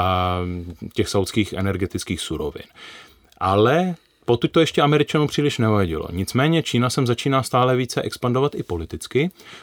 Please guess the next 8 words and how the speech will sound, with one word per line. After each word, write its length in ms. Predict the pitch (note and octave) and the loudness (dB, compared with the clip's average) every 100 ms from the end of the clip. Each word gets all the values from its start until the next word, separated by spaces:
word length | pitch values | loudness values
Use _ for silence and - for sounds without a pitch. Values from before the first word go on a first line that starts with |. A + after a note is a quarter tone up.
| - | -10
a 100 | - | 0
to 120 | B2 | 4
už 120 | C#3 | 4
může 240 | C#3 C3+ C3+ | 2 2 4
být 160 | C#3 | 4
docela 540 | C3 B2 C#3+ C3+ C3+ A#2 | 2 0 2 4 4 4
zásadní 440 | A2+ - C3+ C3 | 2 2 2 2
problém. 380 | A#2+ G#2 F#2 | 2 2 2